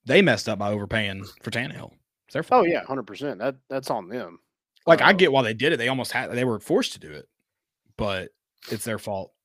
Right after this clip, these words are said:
Speaker 1: early on.
Speaker 2: <clears throat> Yeah. But,
Speaker 1: Whatever.
Speaker 2: but the whole
Speaker 1: You
Speaker 2: of,
Speaker 1: wanted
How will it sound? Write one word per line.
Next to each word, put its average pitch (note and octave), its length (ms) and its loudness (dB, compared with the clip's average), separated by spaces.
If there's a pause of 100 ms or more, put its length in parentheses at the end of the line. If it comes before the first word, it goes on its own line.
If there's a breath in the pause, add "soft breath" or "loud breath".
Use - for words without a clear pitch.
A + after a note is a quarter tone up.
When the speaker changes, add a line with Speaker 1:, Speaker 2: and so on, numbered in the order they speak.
(260)
Speaker 1:
early G2+ 240 -4
on. - 200 -18
Speaker 2:
<clears throat> - 60 -20 (440)
Yeah. G#2 120 -12 (2000)
But, D#3 380 8
Speaker 1:
Whatever. B2+ 220 6
Speaker 2:
but A2+ 40 -2
the D3 100 4
whole F#3 320 10
Speaker 1:
You E3 40 10
Speaker 2:
of, D3 80 6
Speaker 1:
wanted B2 220 0